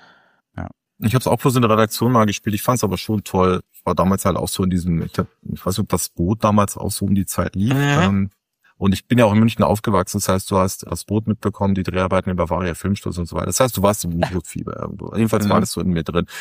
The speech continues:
Speaker 2: Das ganze Thema fand ich immer faszinierend und ich hab's mir mal angeguckt. War mir eigentlich zu slow, zu behäbig und zu träge und so weiter und so fort. Aber ich hab irgendwie gerade den Ton in Erinnerung. Ähm, irgendwie fand ich's vom Ton her, es hat eine schöne Atmosphäre generiert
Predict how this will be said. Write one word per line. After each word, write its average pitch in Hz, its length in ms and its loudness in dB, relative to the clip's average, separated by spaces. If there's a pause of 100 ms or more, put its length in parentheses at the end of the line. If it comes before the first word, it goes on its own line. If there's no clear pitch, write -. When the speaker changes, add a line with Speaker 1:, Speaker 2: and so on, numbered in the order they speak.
(180)
Speaker 2:
Das - 100 -12
ganze 98 300 0
Thema 92 400 2
fand 90 220 -4
ich - 80 -10
immer 82 180 -6
faszinierend 85 720 -4
und 85 340 -8
ich - 140 -8
hab's - 180 -8
mir 90 140 -4
mal 78 140 0
angeguckt. 101 460 -4 (260)
War 110 180 2
mir 139 220 2
eigentlich 139 340 2
zu - 180 -6
slow, 120 600 2 (120)
zu - 160 -4
behäbig 110 460 0
und 110 100 -4
zu - 120 -10
träge 117 340 -4
und 95 60 -4
so 92 120 -4
weiter 87 220 -4
und 90 80 -10
so 85 100 -16
fort. 95 320 -4 (560)
Aber 95 640 4
ich - 200 -8
hab 120 120 -6
irgendwie 120 300 0
gerade 113 380 2
den 101 240 0
Ton 117 340 0
in 95 140 2
Erinnerung. 82 640 -4
Ähm, 90 260 0
irgendwie 104 240 2
fand 101 220 0
ich's 104 100 -2
vom 95 180 -4
Ton 107 260 0
her, 90 80 2
es - 120 -6
hat 98 120 0
eine 98 80 -2
schöne 98 260 0
Atmosphäre 98 680 0
generiert 85 560 -4